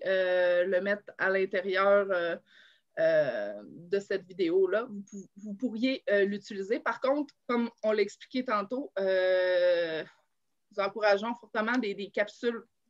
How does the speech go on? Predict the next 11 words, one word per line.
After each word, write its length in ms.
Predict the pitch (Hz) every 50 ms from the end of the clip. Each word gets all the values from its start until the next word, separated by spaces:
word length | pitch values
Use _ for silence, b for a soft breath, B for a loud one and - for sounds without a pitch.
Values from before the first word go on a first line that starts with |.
| _ _ _
plus 180 | - 240 233 220
courtes 480 | _ - 262 247 247 247 - _ _ _ _ _ _ _ _ _ _
pour 220 | - 220 214 208 -
faciliter, 800 | - 240 220 214 - - 226 208 202 190 - - 233 220 - - - -
euh, 480 | 180 180 175 175 175 170 170 165 165 202 - _ _ _ _ _ _ _ _ _ _ _ _ _ _ _ _ _ _ _ _ _ _ _ _ _ _ _ _ _ -
l'in-, 220 | 208 208 202 - -
le, 420 | 202 190 175 180 180 175 165 170 151
pas 160 | - - 208
l'intention, 640 | 214 196 175 - 175 160 156 156 - - 196 214
mais 180 | 226 202 175 170
le, 720 | 170 170 165 165 160 156 160 160 160 147 139 - - -